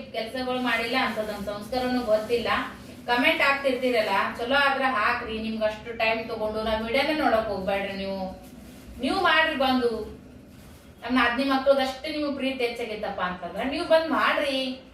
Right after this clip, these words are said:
ಕರ್ಕೊಂಡ್ ಹೋಗ್ ಮಾಡ್ರಿ. ಬೇಕಾದ್ರೆ ನಮ್ ಅತ್ತಿನೂ ಕಳಿಸ್ತೀನಿ, ನಮ್ ಗಂಡನೂ ಕಳಿಸ್ತೀನಿ, ಎಲ್ಲ ಮಾಡ್ರಿ. ನಿಮ್ಗ್ ಅಷ್ಟ್ ಪ್ರೀತಿ ಉಕ್ಕಿ ಹರಿಯಕತ್ತೈತಂದ್ರ ಹೊಸ ಹೊಸ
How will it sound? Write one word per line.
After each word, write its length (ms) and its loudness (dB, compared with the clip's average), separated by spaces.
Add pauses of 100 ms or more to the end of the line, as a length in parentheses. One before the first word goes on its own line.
(320)
ಕರ್ಕೊಂಡ್ 400 2
ಹೋಗ್ 200 4
ಮಾಡ್ರಿ. 640 0 (3000)
ಬೇಕಾದ್ರೆ 240 4
ನಮ್ 240 6
ಅತ್ತಿನೂ 300 -2
ಕಳಿಸ್ತೀನಿ, 480 4
ನಮ್ 180 0
ಗಂಡನೂ 480 2
ಕಳಿಸ್ತೀನಿ, 800 2
ಎಲ್ಲ 140 -4 (120)
ಮಾಡ್ರಿ. 320 2 (800)
ನಿಮ್ಗ್ 180 0
ಅಷ್ಟ್ 140 -6
ಪ್ರೀತಿ 300 -2
ಉಕ್ಕಿ 220 2
ಹರಿಯಕತ್ತೈತಂದ್ರ 680 2 (360)
ಹೊಸ 200 -4
ಹೊಸ 200 4